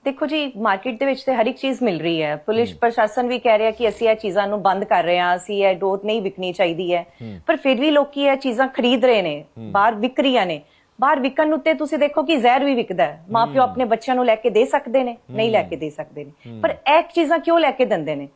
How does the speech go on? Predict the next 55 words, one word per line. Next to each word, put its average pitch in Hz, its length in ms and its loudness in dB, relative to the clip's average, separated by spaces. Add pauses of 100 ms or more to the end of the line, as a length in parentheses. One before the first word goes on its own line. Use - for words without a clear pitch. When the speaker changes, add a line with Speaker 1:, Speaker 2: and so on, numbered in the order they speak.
(100)
Speaker 2:
ਹੂੰ। 226 80 -14
Speaker 1:
ਮੈਂ 220 240 -2
ਕਹਿੰਦੀ 302 260 2
ਹਾਂ 311 60 2
ਕਿ 311 160 -4
ਪੇਰੈਂਟਸ 285 540 2
ਨੂੰ 302 100 0
ਵੀ 311 100 2
ਚਾਹੀਦਾ 269 300 2
ਕਿ 294 120 0
ਆਪਣੇ 302 220 0
ਬੱਚਿਆਂ 202 360 -2
ਨੂੰ 277 100 2
ਇਹ 277 40 2
ਚੀਜ਼ਾਂ 269 300 -2
ਨਾ 233 140 0
ਲੈ 185 140 4
ਕੇ 190 160 -4
ਦੇਣ। 202 240 -2
ਬੱਚਿਆਂ 214 420 0
Speaker 2:
ਹੂੰ। 277 60 0
Speaker 1:
ਨੂੰ 277 100 2
ਵੀ, 269 220 -4 (300)
ਅਸੀਂ 294 200 0
ਸਕੂਲਸ 294 400 2
ਦੇ 330 80 4
ਵਿੱਚ 311 220 0
ਜਾਂਦੇ 190 360 2
ਹਾਂ, 196 100 2
ਬੱਚਿਆਂ 208 320 0
ਨੂੰ 254 100 2
ਉੱਥੇ 254 220 -2
ਜਾ 254 140 2
ਕੇ 254 160 0
ਅਵੇਅਰ 226 260 4
ਕਰਦੇ 185 360 -2
ਹਾਂ। 196 140 -2
Speaker 2:
ਹੂੰ। 107 300 -18
Speaker 1:
ਤਕਰੀਬਨ 277 400 0
ਸੌ 262 300 4
ਤੋਂ 277 180 0
ਵੱਧ 240 200 2
ਸਕੂਲਸ 285 400 -4
ਨੇ 294 180 4
ਅਸੀਂ 277 200 -4
ਜਿੱਥੇ 262 280 -4
ਬੱਚਿਆਂ 226 340 0
ਨੂੰ 262 120 -2
ਜਾ 220 160 2
ਕੇ 190 160 -6
ਇਹ 208 160 4
ਸਮਝਾ 214 400 0
Speaker 2:
ਹੂੰ। 175 120 0
Speaker 1:
ਚੁੱਕੇ - 300 -2
ਹਾਂ, 196 120 0